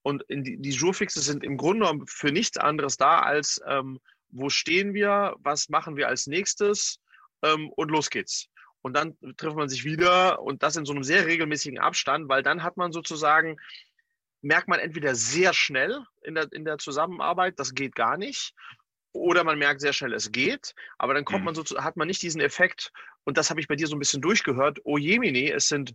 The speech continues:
Speaker 1: Monate vergangen und jetzt kommt das überraschend sozusagen wieder zu mir zurück.
Speaker 2: Ja, es, also es ist,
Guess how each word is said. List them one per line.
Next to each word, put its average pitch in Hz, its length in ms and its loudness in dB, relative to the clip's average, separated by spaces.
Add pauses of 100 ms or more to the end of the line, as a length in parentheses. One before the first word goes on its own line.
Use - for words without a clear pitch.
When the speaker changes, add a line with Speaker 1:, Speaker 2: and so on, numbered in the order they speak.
Speaker 1:
Monate 160 580 2
vergangen 160 520 0 (360)
und 135 160 -4
jetzt 156 400 0
kommt 165 240 -2
das 147 140 2
überraschend 156 1120 0
sozusagen 143 520 -2
wieder 151 180 -4
zu - 140 -6
mir 139 160 -4
zurück. 135 520 -6 (1000)
Speaker 2:
Ja, 117 180 2
es, 123 140 0
also 135 220 2
es - 180 2
ist, - 400 -4